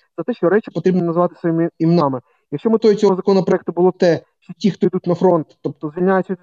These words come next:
відповідальності, то так і треба було б вносити зміни. Тільки це не в Кримінально-процесуальний кодекс, а от в Кримінальний. Передбачити, що ті особи, які йдуть служити, да, мобілізуються, то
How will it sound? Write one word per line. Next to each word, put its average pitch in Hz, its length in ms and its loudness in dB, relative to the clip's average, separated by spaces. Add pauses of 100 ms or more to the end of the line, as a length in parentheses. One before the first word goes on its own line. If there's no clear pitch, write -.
(140)
відповідальності, 226 640 -2 (220)
то 165 60 -8
так 240 140 0 (140)
і 185 60 -4
треба 226 300 2
було 196 180 4
б 202 100 -6 (480)
вносити 196 440 0
зміни. 180 360 2 (120)
Тільки 143 180 -6
це 175 120 -4
не 170 100 2
в 165 40 -2
Кримінально-процесуальний 214 760 0
кодекс, 185 280 0 (240)
а 180 60 0
от 190 120 -2
в - 20 -20
Кримінальний. 190 560 0
Передбачити, 190 640 0 (200)
що - 140 -16
ті 226 140 2
особи, 170 440 0
які 151 180 -4
йдуть 170 240 -6
служити, 185 600 0 (540)
да, 202 200 2
мобілізуються, 180 880 2 (360)
то 196 260 2